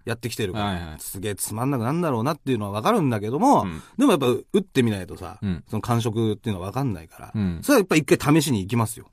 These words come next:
Speaker 2: でもまあ、それで、もうこれちょっと勝てねえなってなったら、
Speaker 1: うん。
Speaker 2: また別のギャンブルに行くでしょ。
Speaker 1: 別のギャンブル、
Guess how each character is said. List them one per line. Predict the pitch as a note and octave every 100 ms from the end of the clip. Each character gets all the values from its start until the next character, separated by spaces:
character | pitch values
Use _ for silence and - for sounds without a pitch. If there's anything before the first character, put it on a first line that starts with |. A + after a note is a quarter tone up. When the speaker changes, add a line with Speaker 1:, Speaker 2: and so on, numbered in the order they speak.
| -
Speaker 2:
で | A#3
も | A#3
ま | G3
あ、 | D#3
そ | F#3+
れ | G3
で、 | G#3 A#3 A#2 - -
も | F3+
う |
こ | -
れ | F#3 F3
ち | G3+
ょ |
っ |
と | -
勝 | - C#3
て | G3+
ね | G3 A#2+
え | G2+
な | C3
っ |
て | C3 B2+
な | C3+
っ | D#3
た | -
ら、 | G#3+ G3+
Speaker 1:
う | A2+
ん。 | A2 F2 -
Speaker 2:
ま | F3+
た |
別 | G2 B2+ - F#3+ F3+ E3+ -
の | F#3 F#3+
ギ | D#3+
ャ |
ン | B2
ブ |
ル | F#2+
に |
行 | F#2
く | D2+
で | -
し | -
ょ。 | _ _ _ _ _ _ _
Speaker 1:
別 | - G2+
の | D3
ギ | C#3
ャ | D3
ン |
ブ | A2
ル、 | F2+